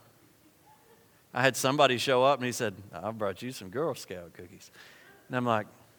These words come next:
"You know, you're acting like the devil to me, but you're acting like you know something I don't know." They go, "Oh, no, don't you remember last year you were talking about how much you hate Girl Sc-?" No, I love Girl Scout cookies. I hate eating 'em.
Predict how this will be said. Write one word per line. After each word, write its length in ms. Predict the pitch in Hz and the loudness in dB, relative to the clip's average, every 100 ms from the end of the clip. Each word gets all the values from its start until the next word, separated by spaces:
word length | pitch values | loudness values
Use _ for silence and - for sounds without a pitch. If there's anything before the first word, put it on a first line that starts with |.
| _ _ _ _ _ _ _ _ _ _ - | _ _ _ _ _ _ _ _ _ _ -16
"You 100 | 156 | -12
know, 60 | 143 | -8
you're 260 | 131 120 | -6 -2
acting 260 | 135 165 113 | -2 -4 -4
like 160 | 107 | -4
the 80 | 104 | -4
devil 300 | 95 135 117 | -2 0 0
to 120 | 92 104 | -6 -8
me, 100 | 110 | -6
but 200 | 110 104 | -6 -4
you're 160 | 110 | -2
acting 220 | 156 175 | -2 -2
like 180 | 117 110 | -6 -6
you 60 | 110 | -6
know 140 | 117 | -6
something 300 | 120 127 117 | -4 -8 -6
I 120 | 110 | -4
don't 140 | 110 113 | -4 -4
know." 200 | 156 113 | -6 -4
They 180 | 110 117 | -4 0
go, 200 | 117 131 | 2 2
"Oh, 40 | |
no, 220 | 202 220 | 2 0
don't 180 | 196 190 | 0 -4
you 60 | 208 | -4
remember 240 | 202 196 | -2 2
last 300 | 170 220 - | 2 0 -2
year 100 | 123 | -4
you 100 | 117 | -2
were 60 | 131 | 0
talking 160 | 143 | 0
about 160 | 165 110 | 2 2
how 100 | 113 | 0
much 260 | 117 104 | 0 -4
you 140 | 131 117 | -4 0
hate 320 | 123 156 135 | 0 0 -2
Girl 240 | 135 151 | -2 -2
Sc-?" 180 | 139 92 | -4 -8
No, 200 | 120 180 | -4 0
I 80 | 135 | 2
love 260 | 117 190 127 | 2 0 0
Girl 220 | 117 107 | -2 -2
Scout 240 | - 101 | -2 -4
cookies. 300 | 95 107 131 | -4 -8 -4
I 180 | 107 110 | 2 8
hate 260 | 156 165 180 | 8 6 4
eating 240 | 294 233 | 4 4
'em. 140 | 127 | 2